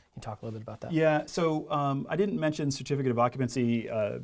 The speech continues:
Speaker 2: kind of specifically <laughs> 'cause I, I didn't really wanna get too deep into it. Um, uh, they're pretty similar, but they come from sort of different places.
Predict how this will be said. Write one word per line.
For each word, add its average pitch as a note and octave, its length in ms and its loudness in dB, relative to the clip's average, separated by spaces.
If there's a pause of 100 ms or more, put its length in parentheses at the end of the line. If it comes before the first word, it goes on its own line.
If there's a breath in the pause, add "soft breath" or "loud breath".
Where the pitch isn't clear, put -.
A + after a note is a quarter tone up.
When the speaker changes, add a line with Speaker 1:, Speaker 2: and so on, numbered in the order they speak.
Speaker 2:
kind C3 140 -2
of G#2 80 -2
specifically - 600 0
<laughs> - 0 -
'cause - 120 -4
I, - 240 6
I C#3 60 4
didn't B2 220 0
really A2 200 0
wanna A2+ 180 -2
get G#2 220 -4
too A#2 80 -4
deep A2 240 0
into A2+ 260 2
it. G#2 160 0 (380 loud breath)
Um, A#2 400 0 (240)
uh, A2+ 260 2
they're C3 300 6
pretty A#3 380 0
similar, C3+ 580 0
but G#2+ 160 0
they A#2+ 140 0
come C3+ 260 -2
from A#2+ 320 2
sort A#2 160 -4
of A2 100 -2
different A2 320 -6 (180)
places. G#2+ 560 0